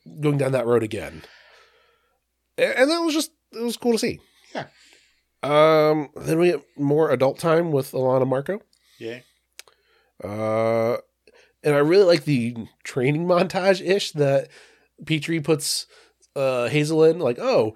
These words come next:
Speaker 1: here's these old animatronic, like, rides
Speaker 2: Oh, yeah.
Speaker 1: monsters. Like, all right,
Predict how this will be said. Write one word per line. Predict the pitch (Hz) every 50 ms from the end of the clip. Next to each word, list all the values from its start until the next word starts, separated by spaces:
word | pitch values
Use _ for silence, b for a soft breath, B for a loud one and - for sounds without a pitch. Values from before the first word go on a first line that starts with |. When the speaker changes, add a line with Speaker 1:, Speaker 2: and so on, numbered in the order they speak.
| b b
Speaker 1:
here's | b - 226 247 240 190
these | 180 165
old | 156 147 170 185 185 180
animatronic, | 156 165 156 165 156 147 - 165 143 147 160 143 139 -
like, | 131 120 117 - B B B B
rides | 139 123 127 131 123 131 143 143 139 135 127 131 123 120 117 - -
Speaker 2:
Oh, | 143 151 165 160 156
yeah. |
Speaker 1:
monsters. | 147 135 131 135 - 147 131 127 123 117 120 127 131
Like, | 123 117 117
all | 143 170
right, | 185 175 180 185